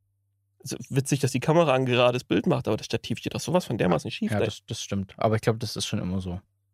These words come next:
Speaker 2: <laughs> Stativ schief, Kamera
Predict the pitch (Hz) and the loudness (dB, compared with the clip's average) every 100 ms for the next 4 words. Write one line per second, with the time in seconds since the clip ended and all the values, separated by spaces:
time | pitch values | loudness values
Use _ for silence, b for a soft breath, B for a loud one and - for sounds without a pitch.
0 | - - 165 - 185 - B B B - | -6 2 2 2 -4 -4 B B B -6
1 | - 120 - 160 - - 151 - - 127 | 0 0 4 2 2 0 0 0 0 2
2 | 139 120 | 4 4